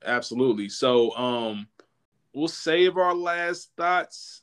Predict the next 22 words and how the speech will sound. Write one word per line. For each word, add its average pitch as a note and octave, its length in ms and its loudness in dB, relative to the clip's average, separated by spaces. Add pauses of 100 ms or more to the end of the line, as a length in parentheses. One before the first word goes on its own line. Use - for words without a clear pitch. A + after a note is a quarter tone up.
(160)
on D#3 340 -8
the C#3+ 120 -6
series E3+ 680 -2
and C3+ 140 -8
this C3+ 200 -10
season. D#3+ 360 -4
I D#3+ 40 -2
guess G3+ 160 -2
we G3+ 60 -4
can E3+ 80 -8
give E3 140 4
our D#3 100 4
se-, D#3 320 -8
uh, C3+ 160 -6
thoughts C#3+ 260 0
for C3+ 60 -20
the C3 80 -12
season E3+ 320 -6
right A2+ 180 -2
now, A2+ 220 -6
but, A2 320 -2 (480)
um, G#2 480 -10